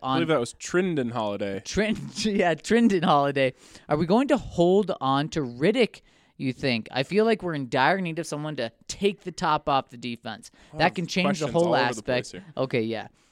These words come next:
Speaker 2: Yeah. Okay, we'll start with those two.
Speaker 1: Uh, DeAnthony Thomas. I'm not against getting a good returner. I just don't think it's possible.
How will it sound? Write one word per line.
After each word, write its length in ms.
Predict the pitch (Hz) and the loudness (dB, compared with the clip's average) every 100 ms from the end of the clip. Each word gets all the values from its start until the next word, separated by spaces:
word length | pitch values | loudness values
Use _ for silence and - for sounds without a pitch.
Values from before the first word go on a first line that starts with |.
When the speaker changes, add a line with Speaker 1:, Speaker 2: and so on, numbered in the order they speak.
| _ - | _ -4
Speaker 2:
Yeah. 300 | 123 107 101 - _ _ _ - | -2 -2 -4 -16 _ _ _ -12
Okay, 260 | 127 117 - - | -8 -8 -8 -6
we'll 120 | 175 | -2
start 200 | 196 170 | 0 0
with 100 | 151 | -2
those 240 | 123 - | -6 -6
two. 260 | - 151 101 _ _ _ _ - _ _ _ | -2 -2 -2 _ _ _ _ -20 _ _ _
Speaker 1:
Uh, 1000 | 139 139 139 135 127 127 127 123 123 123 | 6 10 10 10 8 8 6 6 4 2
DeAnthony 360 | 120 135 160 170 | 2 0 0 -2
Thomas. 300 | 165 135 - 143 | 0 0 -2 -2
I'm 160 | 185 | 2
not 200 | 277 330 | 4 2
against 640 | 156 127 123 170 202 - | 0 -4 0 0 0 -6
getting 260 | 135 143 143 | -4 -2 -2
a 60 | 127 | -2
good 160 | 131 123 | -2 -2
returner. 460 | 113 - 160 117 | -4 -2 -2 0
I 120 | 113 | -2
just 180 | 123 127 | -4 -2
don't 140 | 147 127 | -4 -2
think 160 | 123 | -6
it's 100 | 104 | -8
possible. 640 | - 127 104 - 90 58 | -6 -6 -4 -10 -16 -18